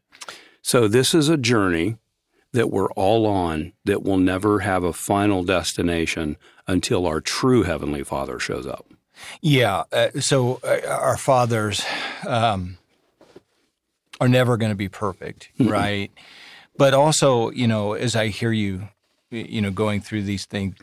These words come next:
Speaker 2: three things, it just, it reminds me a little of my, my own story in the sense of, of not having a father there. Um, and, uh, and, and I, I, I,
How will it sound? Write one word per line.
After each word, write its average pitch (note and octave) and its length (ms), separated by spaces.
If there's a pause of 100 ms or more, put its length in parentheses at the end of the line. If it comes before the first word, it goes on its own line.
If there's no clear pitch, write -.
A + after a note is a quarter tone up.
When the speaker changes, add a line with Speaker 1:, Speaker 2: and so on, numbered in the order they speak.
(120)
Speaker 2:
three A2 160
things, G#2 260
it G#2+ 100
just, A2 260
it B2+ 100
reminds B2 320
me A2+ 60
a G2 40
little A#2+ 180
of G#2+ 60
my, G2+ 140
my F#2+ 220
own B2 220
story G2+ 460
in F#2+ 100
the G2 80
sense G#2 300
of, F#2+ 160 (260)
of G2+ 160
not G#2 360
having F#2 440
a F2 80
father F2+ 540
there. F#2 500 (520)
Um, F#2+ 420 (440)
and, G#2 560 (840)
uh, G2+ 420 (460)
and, D#3+ 180
and F3 220
I, E3 260
I, D3 240 (320)
I, C3+ 240